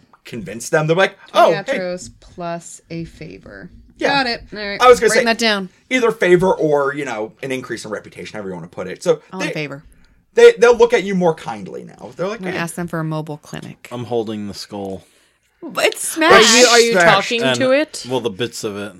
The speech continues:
Speaker 2: Oh, the Yorick I knew thee
Speaker 3: And
Speaker 2: well.
Speaker 3: I say, "I know what went through this guy's mind right before he died. A club."
Speaker 1: He went a clubbing. <laughs>
Speaker 2: I think we should go back and go through that other door now, so we won't be human sandwiches, as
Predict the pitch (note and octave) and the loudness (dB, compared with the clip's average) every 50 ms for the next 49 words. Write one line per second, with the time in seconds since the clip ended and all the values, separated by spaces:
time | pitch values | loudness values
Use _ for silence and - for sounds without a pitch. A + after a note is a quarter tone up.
0 | - - - - B3+ D#4 D#4+ F#4 F#4 F#4 E4+ D#4+ D4+ D4+ D#4+ D#4+ D#4+ - - A#3+ | -20 -8 0 4 6 6 6 6 4 2 2 4 4 4 4 4 2 0 2 2
1 | C4 C4+ B3+ B3 C#4 D4 C#4+ A#3+ B3+ B3 A#2+ B2+ B2+ B2 - - - C3+ B2+ A#2+ | 2 2 2 -2 -4 -6 -6 -6 -4 -2 2 2 4 4 2 2 2 2 2 2
2 | A#2 G#2 - - - - _ _ _ _ _ _ - F#2+ F#2+ F#2 F#2 F#2 F2+ F2+ | 0 0 -4 -10 -20 -20 _ _ _ _ _ _ -16 -14 -12 -10 -10 -10 -10 -10
3 | F2+ F2+ - - E2 G2 F#2+ F2+ E2 - F#2 F#2+ F2+ F2+ E2 - - - F#2 F2 | -12 -14 -16 -18 -16 -16 -14 -14 -14 -14 -16 -14 -14 -14 -16 -16 -14 -12 -12 -12
4 | F2 E2 - F#2+ F#2 F#2 F#2 F2+ F2 E2+ - - F2 E2 - - - F#2+ F#2 F2+ | -12 -14 -14 -14 -14 -12 -12 -14 -14 -16 -16 -16 -18 -18 -20 -20 -16 -16 -14 -14
5 | F2 - - F2+ F#2 F2+ E2+ E2+ _ _ _ _ _ _ _ _ _ _ _ _ | -12 -12 -12 -12 -14 -14 -16 -20 _ _ _ _ _ _ _ _ _ _ _ _
6 | _ _ _ _ _ _ _ _ _ _ _ - - F#2+ F2+ E2+ E2 D#2+ D#2 - | _ _ _ _ _ _ _ _ _ _ _ -18 -14 -12 -10 -10 -10 -12 -14 -20
7 | _ _ _ _ _ _ _ _ _ _ _ _ _ _ B2+ B2+ C#3+ E3 F3+ E3 | _ _ _ _ _ _ _ _ _ _ _ _ _ _ -4 -2 0 0 0 0
8 | - - E3 F3 D#3+ C#3+ G2+ F#2+ F#2+ - - - - - - - - - - E3 | 0 2 2 4 4 2 -2 -6 -8 -10 -10 -10 -10 -10 -12 -18 -20 -20 -20 -20
9 | - - - - G#3+ - _ D4 C#4 - - D4 D4 _ - C#4+ C4 - - _ | -20 -20 -20 -20 -20 -14 _ -12 -12 -10 -12 -12 -12 _ -14 -14 -14 -14 -14 _
10 | A3+ G#3+ B3+ C4+ C#4+ D#4 D4 - A#3+ A#3 A#3+ G#3+ G#3+ G#3 G#3 G#3 - G#3+ G3 G3 | -8 -6 -6 -4 -4 -6 -6 -4 -2 -2 -2 0 0 -2 -4 -4 -6 -6 -4 -4
11 | F#3+ F#3+ F#3 - - A3 A3+ A3 F#3+ G3 F#3 - - F#3 F3+ F3+ F3 F#3 A3 C4 | -4 -4 -6 -6 -6 -4 -4 -2 -2 -4 -4 -4 -4 -4 -4 -4 -6 -6 -6 -4
12 | C4+ A3 E3+ D#3 D3 D#3 - - - - - - - - - G#3 G3+ G#3 G#3 G3+ | -4 -4 -4 -4 -6 -8 -12 -16 -20 -20 -20 -20 -18 -6 -2 0 0 0 0 -2
13 | - G#3 G3+ F#3+ F#3 F3 - G#3+ G#3 G#3 G#3 F#3+ - G#3+ A3 B3 C4+ A#3+ - E3+ | -2 -2 -2 -2 -4 -4 -6 -4 -4 -4 -4 -4 -6 -6 -6 -6 -6 -6 -8 -8
14 | D#3+ D#3+ - - - F#3 F3 E3+ D#3+ - - | -8 -8 -10 -10 -10 -10 -10 -10 -12 -14 -18